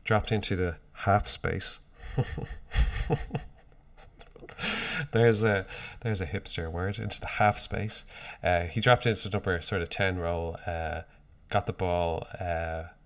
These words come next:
couple of meters outside the penalty box, turned really well, and played a very intelligent ball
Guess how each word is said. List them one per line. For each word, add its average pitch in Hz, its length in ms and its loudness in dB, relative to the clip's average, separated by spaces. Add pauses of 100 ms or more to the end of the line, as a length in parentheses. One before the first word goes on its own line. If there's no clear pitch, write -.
(160)
couple 104 220 -2
of 90 60 -4
meters 92 320 -2
outside 87 380 -4
the - 60 -14
penalty 90 360 -4
box, - 300 -6
turned 104 320 0
really 92 180 -2
well, 92 340 0 (360)
and 98 260 0
played 101 200 2
a 98 40 -2
very 98 220 2
intelligent 92 520 -2
ball 95 280 0